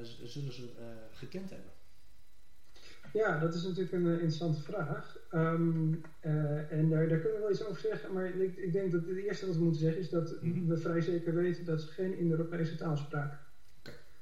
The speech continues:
Speaker 2: Want op het moment dat de Hunebedden gebouwd werden, eh, werd het, eh, het Proto-Europees nog in de, in de steppen in Zuid-Rusland gesproken.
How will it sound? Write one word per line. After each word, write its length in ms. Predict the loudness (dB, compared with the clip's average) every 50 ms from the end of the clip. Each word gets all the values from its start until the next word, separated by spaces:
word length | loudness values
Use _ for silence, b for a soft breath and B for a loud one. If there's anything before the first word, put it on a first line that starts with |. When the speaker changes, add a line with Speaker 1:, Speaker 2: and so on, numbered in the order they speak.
| B B B 2
Speaker 2:
Want 180 | 4 6 6 6
op 80 | 6
het 80 | 6 6
moment 200 | 6 6 6 4
dat 120 | 4 4
de 60 | 4
Hunebedden 440 | 4 4 4 4 4 4 2 2 2 0
gebouwd 420 | 0 0 0 0 0 0 -4 -4
werden, 540 | -4 -2 -2 0 0 0 0 0 -2 -2 0
eh, 720 | 0 2 2 2 2 2 2 4 4 4 2 2 2 4
werd 140 | 4 4 6
het, 320 | 4 2 0 -2 -8 -6 0
eh, 80 | 4 4
het 300 | 4 4 2 0 0 2
Proto-Europees 640 | 2 2 2 2 2 2 2 2 4 2 2 2 0
nog 120 | -2 -2
in 160 | 2 4 6 6
de, 300 | 6 6 4 2 2 0
in 140 | 0 0 0
de 60 | 0
steppen 380 | -2 -4 -2 0 -2 0 0 0
in 80 | 0 0
Zuid-Rusland 600 | 0 0 0 2 2 2 2 2 0 -2 -2 -2
gesproken. 540 | -6 -8 -8 -8 -8 -8 -8 -8 -10 -10